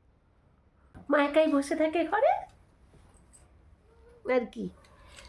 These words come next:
গত বছরও হয়নি, তার আগের বছরও হয়নি। এখন যেন আমার জীবন থেকে যে কোনো পুজোটাই চলেই গেছে, তাদের জন্য আর যাওয়া আমার হয় না।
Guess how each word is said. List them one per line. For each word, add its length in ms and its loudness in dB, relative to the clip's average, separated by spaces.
গত 220 0
বছরও 380 0
হয়নি, 340 2
তার 200 0
আগের 280 -2
বছরও 440 -2
হয়নি। 580 -2
এখন 320 2
যেন 160 6
আমার 300 6
জীবন 300 0
থেকে 340 0
যে 80 -2
কোনো 240 2
পুজোটাই 440 2
চলেই 520 2
গেছে, 440 -4
তাদের 320 -2
জন্য 240 0
আর 140 2
যাওয়া 400 2
আমার 320 0
হয় 220 -4
না। 140 -4